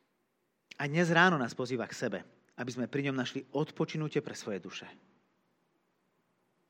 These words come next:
Ježiš vraví, a vraví to aj nám dnes ráno: „Poďte ku mne všetci, ktorí sa namáhate a ste preťažení. Ja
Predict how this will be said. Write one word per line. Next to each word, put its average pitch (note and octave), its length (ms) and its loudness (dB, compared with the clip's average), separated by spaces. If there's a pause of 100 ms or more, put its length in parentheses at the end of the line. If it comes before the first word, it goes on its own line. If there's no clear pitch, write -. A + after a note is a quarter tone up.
(220)
Ježiš A#2+ 400 -6
vraví, G2 400 -2 (920)
a C3 60 -10
vraví C#3+ 240 4
to D#3 80 -2
aj B2+ 160 6
nám A#2+ 160 4
dnes A2 160 -6
ráno: G2 240 -10
„Poďte E3 320 6
ku F3+ 80 0
mne C#3+ 160 -2
všetci, D3+ 320 0
ktorí D#3+ 160 2
sa B2+ 160 -4
namáhate D#3 400 -2
a C3+ 60 -10
ste - 100 -14
preťažení. B2+ 480 -8 (1900)
Ja D3 400 2